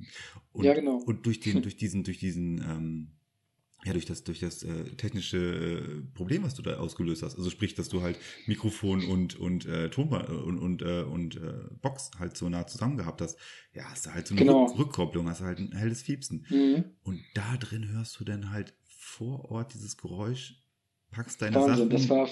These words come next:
Speaker 1: hörst es dir zu
Speaker 2: ja.
Speaker 1: Hause an. Du hast es
Speaker 2: Ja.
Speaker 1: genau richtig gesagt, du hast es halt hinter dem Fiepsen hört man das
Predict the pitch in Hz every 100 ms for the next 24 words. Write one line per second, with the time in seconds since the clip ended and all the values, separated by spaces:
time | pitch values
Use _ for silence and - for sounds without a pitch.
0 | 98 117 131 123 - 120 117 123 113 123
1 | 117 107 165 - - - - - _ _
2 | _ - - 117 104 113 - - - 95
3 | - - - 104 113 110 123 110 117 117
4 | 98 104 - - 101 98 123 170 147 135
5 | 143 147 - 85 87 85 85 87 120 -